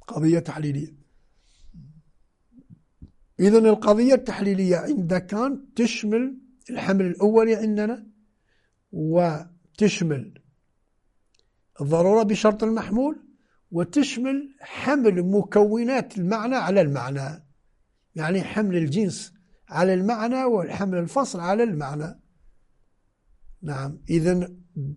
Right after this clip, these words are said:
قضية تحليلية عند كانت، نعم، شاملة لهذه القضايا. أولًا الحمل الأولي، إنسان إنسان، وحمل المكونات على الإنسان، إنسان حيوان،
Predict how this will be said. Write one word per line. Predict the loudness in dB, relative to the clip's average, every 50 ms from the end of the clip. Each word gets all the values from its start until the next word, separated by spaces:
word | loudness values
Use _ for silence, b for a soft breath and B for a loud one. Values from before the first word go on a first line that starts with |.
| -12 _ _ -20 -20 -10 -4
قضية | -2 0 0 2 2 2 2
تحليلية | 0 -2 -8 -6 -4 -2 0 0 0 0 -2 -2
عند | -2 -2 -2 -2 0 0 -2
كانت، | -2 -2 -4 -4 -4 -4 -6 -10 -16 -20 _ _ -20 _ _ _ _ _ _ _ _ _ _ _ _ _ _ _ _ _ _ _
نعم، | -8 -6 -4 -4 -4 -4 -6 -6 -10 -16 -20 -20 -18 -18 -18 -18 -18 -20 -20 -20 _ _ -20 _ _
شاملة | _ -14 -6 0 2 4 4 4 2 2 0 2 2 2
لهذه | 2 4 4 4 4 4 4 2 2 2 2 2 2 0 -2 -6 -10 -20 _ _ _ _ _ _ _ 2
القضايا. | 2 2 2 2 0 2 2 0 -2 -2 -6 -8 -10 _ _ 2
أولًا | 4 4 4 4 2
الحمل | 0 -2 -4 -2 -2 0 0 0
الأولي، | 0 2 2 4 2 2 0 -4 -6 -4 -4
إنسان | -2 -2 0 -2 -2 -2 -2 -4
إنسان، | -6 -6 -4 -6 -6 -6 -10 -12 _ _ _ _ _ _ _ _ _ _ _ _ _ _ _ _ _ _ _ _ _ _ _ _ _ _ _ _ _ _ _ _
وحمل | -6 -4 -2 0 2 2 0 0 -4 -8 -12 -16 -14 -8 -4 -2 0 2 2
المكونات | 2 2 2 2 2 2 2 2 2 2 2 0 0 -2 -2 -2
على | -4 -4 -4 -4
الإنسان، | -4 -4 -6 -6 -8 -10 -12 -8
إنسان | -8 -6 -4 -2 -2 -2 -2 -2
حيوان، | -2 0 0 2 2 0 0 -2 -6 -8